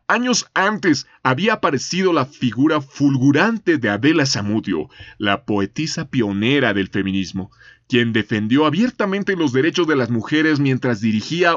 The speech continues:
una escuela secundaria de niñas. Contraria a la iglesia, pero con un origen aristócrata y de primera línea a nivel social,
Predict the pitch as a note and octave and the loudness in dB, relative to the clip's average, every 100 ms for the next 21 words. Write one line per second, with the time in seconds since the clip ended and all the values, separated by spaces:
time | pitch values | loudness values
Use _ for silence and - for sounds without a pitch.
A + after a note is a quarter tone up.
0 | - A3 G#3+ E3+ - F3+ G3+ G3 - C3+ | 0 0 0 0 0 0 2 0 -2 -2
1 | B2 A2+ C#3 D3 C#3+ A2 A#2 G2 F2 - | -2 0 0 0 0 0 0 -2 -6 -10
2 | - _ _ _ _ - G#2 F#2 A2+ B2 | -20 _ _ _ _ -6 -4 -2 0 2
3 | C3+ A#2 G#2 A2+ D3 C#3 A#2+ G2+ - - | 2 2 2 2 0 0 -2 -4 -10 -2
4 | B2 A2+ A#2 C3+ D#3+ G#3+ A3+ - C3 C#3+ | 0 0 0 0 0 0 0 0 2 2
5 | D3+ D#3 D3 - A2 G#2 - D#3+ E3+ D#3 | 0 -4 -2 -2 -2 -2 -4 -2 -2 -2
6 | C#3+ C#3+ C3+ C#3+ B2+ - C3 B2+ D3 A3+ | -2 -2 0 0 0 0 -2 0 0 2
7 | A3 F#3+ G#3 G3 D3 A#2 A2+ C3 C#3 A#2 | 2 0 -2 0 2 2 2 0 0 -2
8 | - C3 B2 | 0 0 0